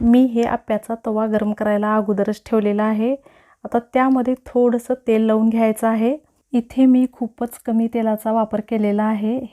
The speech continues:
हे पहा, अशा पद्धतीने तेल लावून झाल्यानंतर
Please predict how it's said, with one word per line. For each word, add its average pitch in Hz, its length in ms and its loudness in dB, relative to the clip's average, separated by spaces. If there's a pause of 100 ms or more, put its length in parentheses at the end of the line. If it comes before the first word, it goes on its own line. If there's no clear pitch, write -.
हे 214 60 -2
पहा, 214 360 -2 (560)
अशा 214 240 -2
पद्धतीने 226 640 0 (140)
तेल 226 160 0
लावून 220 320 2
झाल्यानंतर 214 720 0